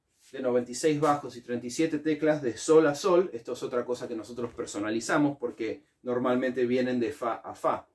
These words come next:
los acordeones de treinta y siete teclas. Como pueden, eh, conocer algunos, eh, ho-, muchos Hohner de noventa y seis bajos, como algunos que tenemos acá, de hecho, el Hohner Cornelia, el Hohner Lucia,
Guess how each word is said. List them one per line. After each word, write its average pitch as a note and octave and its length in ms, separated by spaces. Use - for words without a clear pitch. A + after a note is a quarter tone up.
los G2+ 280
acordeones G2+ 400
de F#2+ 80
treinta G2+ 240
y G2 40
siete A#2+ 240
teclas. D3+ 480
Como D#3 400
pueden, C3+ 340
eh, A2+ 280
conocer A#2 400
algunos, A2 760
eh, G2+ 520
ho-, B2 100
muchos D3 420
Hohner B2+ 300
de G#2 80
noventa G2+ 300
y - 20
seis A2+ 220
bajos, B2+ 480
como G2+ 200
algunos B2 260
que B2 80
tenemos B2 380
acá, B2 320
de A#2+ 160
hecho, A#2+ 180
el F#2+ 140
Hohner A2 260
Cornelia, B2 640
el A2+ 100
Hohner A#2 260
Lucia, C3+ 560